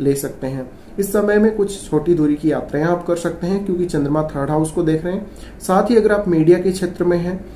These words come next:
या कोई ऐसा काम कर रहे हैं, communication से जुड़ा हुआ, social media से जुड़ा हुआ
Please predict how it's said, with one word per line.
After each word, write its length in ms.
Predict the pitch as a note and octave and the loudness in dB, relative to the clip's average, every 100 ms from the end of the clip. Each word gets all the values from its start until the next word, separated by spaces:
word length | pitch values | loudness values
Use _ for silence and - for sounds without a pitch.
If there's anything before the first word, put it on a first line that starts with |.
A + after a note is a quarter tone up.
| - - | -16 -4
या 100 | G3+ | -2
कोई 180 | G#3 A#3 | 0 0
ऐसा 380 | A3+ F3 F3+ G#3+ | 0 -2 0 0
काम 300 | G3+ E3+ E3+ | 0 -2 -2
कर 140 | E3 | -2
रहे 80 | C3+ | -4
हैं, 100 | C3 | -4
communication 580 | D3+ E3+ F#3+ G3+ G3+ G#3 | 0 2 2 2 2 -2
से 120 | G3+ | 0
जुड़ा 260 | E3 D3+ D#3 | 0 2 2
हुआ, 240 | D#3 D#3 | 2 0
social 400 | D3+ D3 C#3 F3+ | 0 -2 -2 2
media 320 | F3 D#3+ D3+ | 2 4 2
से 160 | D3 D#3 | 0 -2
जुड़ा 260 | C#3 C#3 C#3+ | -2 2 2
हुआ 340 | C#3+ D3 D3+ | 2 -2 -6